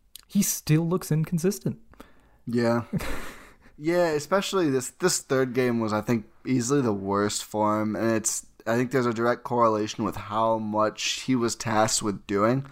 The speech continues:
Speaker 2: I mean, he closed this game as the nominal point guard, and this is really where Frank <laughs> Mason was sorely missed. Sterling Brown is not a point guard, and that's the thing, like, on offense, you're just not seeing anything that makes you think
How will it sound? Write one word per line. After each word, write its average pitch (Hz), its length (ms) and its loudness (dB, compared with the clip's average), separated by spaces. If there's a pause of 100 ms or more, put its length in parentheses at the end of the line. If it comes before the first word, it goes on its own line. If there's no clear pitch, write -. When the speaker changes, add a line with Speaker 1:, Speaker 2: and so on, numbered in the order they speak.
(400)
Speaker 2:
I - 60 -8
mean, 123 120 2
he 139 60 4
closed 120 440 0
this 127 140 -4
game 131 340 0
as 113 120 -4
the 107 80 -4
nominal 101 400 2
point 107 340 0
guard, 113 220 4
and 117 80 -2
this 135 100 0
is 110 160 0
really 110 340 2
where 98 280 0
Frank 107 360 -2
<laughs> 113 60 -4
Mason 127 340 2
was 98 300 -4
sorely 139 400 0
missed. 104 340 -4 (840)
Sterling 180 320 2
Brown 120 240 2
is 101 100 -6
not 101 160 0
a 101 60 0
point 101 320 -2
guard, 101 260 2
and 117 60 0
that's 143 180 4
the 139 80 -4
thing, 113 320 0
like, 104 340 -2 (1160)
on 147 200 2
offense, 139 840 -2
you're 120 160 0
just 139 260 0
not 120 640 0
seeing 131 640 0
anything 113 580 0
that 101 140 0
makes 107 360 0
you 113 100 2
think 104 540 -2